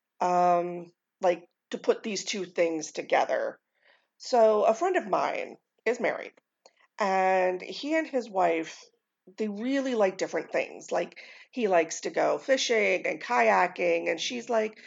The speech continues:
"No, I'll read and drink tea," type, okay? And then, like, I have another couple of friends who are dating, they're not married, and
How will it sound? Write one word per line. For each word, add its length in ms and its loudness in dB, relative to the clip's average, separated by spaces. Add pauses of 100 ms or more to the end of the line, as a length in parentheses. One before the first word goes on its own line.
(200)
"No, 440 8
I'll 160 4
read 340 -4
and 140 0
drink 260 -4
tea," 340 -10 (280)
type, 240 -6 (160)
okay? 420 2 (1200)
And 140 0
then, 400 4
like, 460 0 (400)
I 100 2
have 460 0
another 420 2
couple 300 -2
of 80 -6
friends 720 -4
who 360 -6
are 440 -2
dating, 460 -2
they're 140 -2
not 260 -2
married, 440 -2 (720)
and 680 4